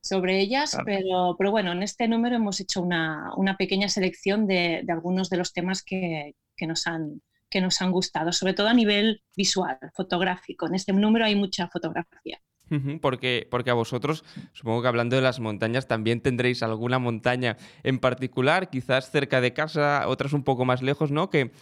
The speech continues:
Speaker 3: que digáis, hay, hay muchos ciclistas, ¿no? Que van a entrenar a las montañas, hay otros que van a desconectar, depende un poco de cómo se lo tomen. No sé si vosotros tenéis algún punto de referencia, ¿no? O para ir a desconectar, o para salir un poco en bici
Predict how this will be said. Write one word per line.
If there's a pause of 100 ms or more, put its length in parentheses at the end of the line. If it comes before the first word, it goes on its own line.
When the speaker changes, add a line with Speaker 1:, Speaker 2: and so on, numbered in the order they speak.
(260)
Speaker 3:
que
digáis,
hay,
hay
muchos
ciclistas,
¿no?
Que
van
a
entrenar
a
las
montañas,
hay
otros
que
van
a
desconectar, (340)
depende
un
poco
de
cómo
se
lo
tomen. (300)
No
sé
si
vosotros
tenéis
algún
punto
de
referencia,
¿no?
O
para
ir
a
desconectar,
o
para
salir
un
poco
en
bici